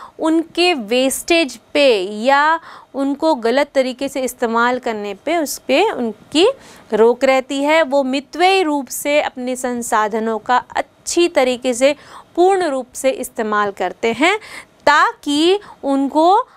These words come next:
हानि न पहुंचे और उनकी पूंजी का नुकसान ना हो। तो बच्चों, इस तरीके से हमने साझेदारी के लाभ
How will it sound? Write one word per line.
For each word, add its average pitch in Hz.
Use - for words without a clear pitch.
हानि 220
न 247
पहुंचे 294
और 294
उनकी 233
पूंजी 185
का 240
नुकसान 185
ना -
हो। -
तो 320
बच्चों, 349
इस 427
तरीके 339
से 311
हमने 285
साझेदारी 262
के 226
लाभ 208